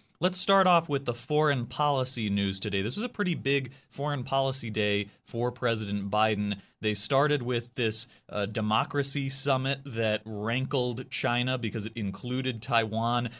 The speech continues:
but I'm particularly interested in his calls today regarding Russia. He made a call with, uh, Ukrainian President Vladimir Zelensky and then followed up with some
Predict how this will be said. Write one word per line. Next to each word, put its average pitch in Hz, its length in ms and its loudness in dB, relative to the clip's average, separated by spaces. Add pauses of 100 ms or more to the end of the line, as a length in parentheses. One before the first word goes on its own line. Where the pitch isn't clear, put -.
but 117 100 -2
I'm 117 140 0
particularly 147 680 0
interested 117 680 -4 (260)
in 117 160 -2
his 113 220 -2
calls 131 580 2
today 107 520 2
regarding 110 920 0
Russia. 104 380 0
He 98 160 -2
made 107 200 0
a 98 40 -2
call 110 420 0 (220)
with, 107 380 -2 (260)
uh, 92 240 0
Ukrainian 120 580 -2
President 110 480 -2
Vladimir 110 440 0
Zelensky 131 800 0 (200)
and 107 180 0
then 104 160 0
followed 113 480 0
up 113 180 2
with 101 220 -2
some 101 360 -2